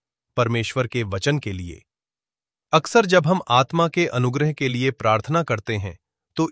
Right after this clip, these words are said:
ईश्वर इन फलों को विकसित करने के लिए हमें परिस्थितियों में रखकर हमारी प्रार्थनाओं का जवाब देने के लिए काम करते हैं, लेकिन हम उनके उद्देश्य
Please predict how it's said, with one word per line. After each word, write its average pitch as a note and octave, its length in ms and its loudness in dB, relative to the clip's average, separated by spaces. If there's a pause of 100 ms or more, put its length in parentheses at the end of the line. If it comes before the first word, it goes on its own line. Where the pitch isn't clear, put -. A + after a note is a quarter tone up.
ईश्वर E3+ 440 0
इन D3 220 -2
फलों C#3 320 0
को C#3+ 200 -2
विकसित A2+ 380 -4
करने C3 300 -2
के B2 160 -2
लिए G#2 300 -6 (280)
हमें F3+ 220 2
परिस्थितियों C#3 640 -2
में B2 140 0
रखकर A2 440 -4 (260)
हमारी C#3+ 320 4
प्रार्थनाओं B2 600 2
का C3 160 0
जवाब A2 420 2
देने A2 280 -4
के G#2+ 140 -6
लिए G#2 260 -4
काम A2+ 300 -2
करते G2 320 -6
हैं, F#2 220 -12 (760)
लेकिन E3 340 2
हम F#3 200 2
उनके D3+ 320 0
उद्देश्य A#2+ 680 0